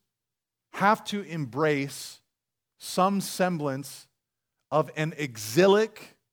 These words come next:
sojourn, pilgrim life today. For this world and its dogmas are not, is not your home and is not the way that you are to think. You are to live an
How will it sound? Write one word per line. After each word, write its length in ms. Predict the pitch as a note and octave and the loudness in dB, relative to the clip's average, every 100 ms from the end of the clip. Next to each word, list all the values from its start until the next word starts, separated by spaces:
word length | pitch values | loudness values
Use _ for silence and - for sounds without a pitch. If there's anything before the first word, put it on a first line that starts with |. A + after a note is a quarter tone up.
| _ _ _ _ | _ _ _ _
sojourn, 1080 | - - - F3+ F#3+ D3+ F3 F3+ F3 F3+ F3 _ _ _ _ - | -14 -8 2 4 4 2 -2 0 -2 -6 -10 _ _ _ _ -16
pilgrim 880 | - F3+ G3 F#3+ E3 F3 E3+ F3 E3 _ _ _ - | -2 2 4 4 2 0 0 -4 -10 _ _ _ -4
life 640 | B2+ D3 D#3+ B2+ B2 - | 6 8 8 4 -2 -8
today. 540 | - A2 G2+ F2 C#2 _ _ _ _ _ _ - | -10 -6 -4 -6 -8 _ _ _ _ _ _ -10
For 80 | |
this 220 | A#2 E3 D#3+ | -6 -4 -2
world 540 | D#3+ E3+ D3+ F3+ F3 _ _ _ _ | 2 4 4 2 -4 _ _ _ _
and 140 | G2+ A#2+ | -10 -6
its 180 | D3+ A#2 | -6 2
dogmas 800 | E3 E3+ F3+ B2+ A#2+ A#2 - - _ _ _ - | 6 6 6 0 -6 -8 -12 -20 _ _ _ -10
are 140 | A2 | -6
not, 280 | B2 C#3+ D#3 | -2 -2 -2
is 180 | C#3+ A2+ | -4 -2
not 240 | D3+ E3+ | 0 0
your 160 | C3 B2+ | 0 -6
home 520 | B2 D3+ D#3+ G3 G#3+ _ _ _ _ _ - | -4 -4 -2 -4 -8 _ _ _ _ _ -16
and 80 | A2 | -12
is 100 | A2 | -6
not 180 | C#3 D3+ | -2 -2
the 80 | D#3 | 0
way 220 | D3 C#3+ | 0 0
that 100 | C3+ | -2
you 160 | B2 B2 | -6 -6
are 80 | |
to 80 | G#2+ | -6
think. 440 | G#2 - G2+ _ _ _ _ _ _ _ _ _ _ _ | -10 -16 -18 _ _ _ _ _ _ _ _ _ _ _
You 160 | B2 D3 | -6 0
are 80 | E3 | 0
to 140 | D#3 | 0
live 580 | C#3 D3 D#3+ C#3 C3 B2+ _ _ _ _ _ _ - | -4 0 0 0 -2 -8 _ _ _ _ _ _ -10
an 240 | C3 C3 | -8 -8